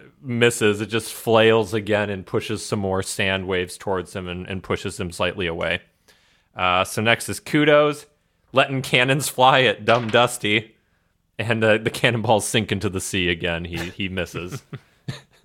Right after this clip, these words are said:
Dusty has too much cover behind his block he keeps running into.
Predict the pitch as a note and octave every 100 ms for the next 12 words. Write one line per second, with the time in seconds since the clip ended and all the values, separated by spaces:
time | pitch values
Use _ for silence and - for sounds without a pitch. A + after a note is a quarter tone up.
0 | _ _ _ _ _ _ _ _ _ -
1 | A2+ B2 C3 A#2+ - A#2 A2 - - G#2+
2 | G2 F#2 - G2 F#2+ - G#2 F#2+ F#2 F#2
3 | - E2+ - F2+ F2+ F2+ F2 G2